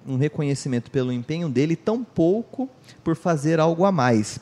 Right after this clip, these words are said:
E que esse algo a mais que a pessoa recebe, ela precisa ter bom senso, e ele se arrisca a dizer que bom caráter pra que a pessoa reconheça isso.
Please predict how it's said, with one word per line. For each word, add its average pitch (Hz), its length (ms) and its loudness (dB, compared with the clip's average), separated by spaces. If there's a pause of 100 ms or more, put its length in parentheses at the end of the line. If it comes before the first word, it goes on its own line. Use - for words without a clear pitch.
(220)
E 170 100 2
que 175 380 4
esse 156 480 4
algo 190 420 4
a 143 80 8
mais 135 400 4
que - 80 -4
a 123 40 2
pessoa 123 260 -2
recebe, 120 680 2
ela 131 200 2
precisa - 200 0
ter 147 140 0
bom 156 260 2
senso, 190 720 0
e 147 180 2
ele 160 300 4
se - 160 -2
arrisca 151 300 0
a - 20 -2
dizer 139 440 -2
que 170 260 -6
bom 151 320 0
caráter 139 580 4
pra - 120 -6
que - 80 -6
a 151 40 -4
pessoa 151 360 -2
reconheça 151 760 0
isso. - 400 2